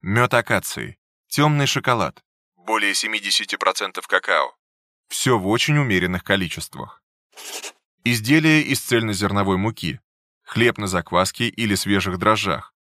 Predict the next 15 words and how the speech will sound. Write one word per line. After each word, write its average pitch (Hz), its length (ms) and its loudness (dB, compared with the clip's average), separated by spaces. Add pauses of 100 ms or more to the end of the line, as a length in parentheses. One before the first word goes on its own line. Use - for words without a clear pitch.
(160)
неочищенный 127 760 2
рис, 95 340 -4 (260)
макароны 143 640 2
аль 123 180 4
денте, 95 440 -2 (360)
еще 98 360 2
лучше 156 340 2
цельнозерновые, 104 1000 0 (420)
проса, 123 480 2 (260)
овес, 110 540 2 (120)
гречка. 107 580 0 (1000)
Чечевица, 123 760 0
горох, 110 480 2
фасоль, 107 500 0
бобы, 98 520 0